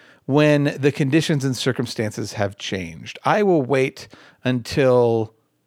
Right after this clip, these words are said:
I don't, whatever it is that you want in the future, uh,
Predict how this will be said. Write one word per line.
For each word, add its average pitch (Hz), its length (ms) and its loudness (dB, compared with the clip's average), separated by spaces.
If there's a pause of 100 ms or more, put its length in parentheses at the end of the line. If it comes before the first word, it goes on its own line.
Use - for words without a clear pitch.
(440)
I 98 160 -2
don't, 95 160 -4
whatever 104 400 2
it 113 80 6
is 123 320 6
that 120 100 -2
you 120 160 0
want 135 300 4
in 127 120 2
the 113 60 -2
future, 127 520 0 (340)
uh, - 80 -4